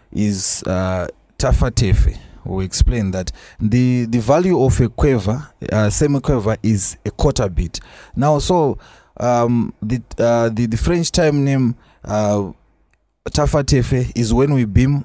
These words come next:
four quavers together. So when we beat, uh, we, on, on one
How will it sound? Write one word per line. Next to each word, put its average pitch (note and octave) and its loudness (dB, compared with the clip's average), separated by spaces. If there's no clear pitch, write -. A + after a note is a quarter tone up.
four C#3 0
quavers G#2 -2
together. F2+ -4
So D3+ 0
when F3 2
we G3+ 2
beat, D#3 -2
uh, A#2 2
we, A2 0
on, G2+ -2
on C#3 0
one F3+ 0